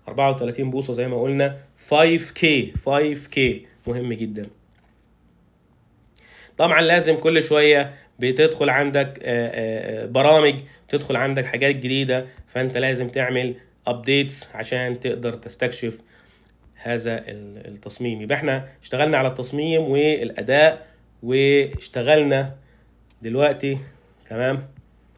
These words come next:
على الاتصال. لو رجعنا الاير تاني اهو، هنرجع تاني، تاني، تاني، تصميم، الأداء،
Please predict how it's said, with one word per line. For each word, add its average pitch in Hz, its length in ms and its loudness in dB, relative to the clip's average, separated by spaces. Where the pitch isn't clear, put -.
على 135 440 0
الاتصال. 151 680 0
لو 170 160 8
رجعنا 170 340 4
الاير 165 260 4
تاني 165 380 4
اهو، 156 280 4
هنرجع 151 480 4
تاني، 156 540 2
تاني، 147 500 -2
تاني، 139 360 -2
تصميم، 156 560 0
الأداء، 135 680 4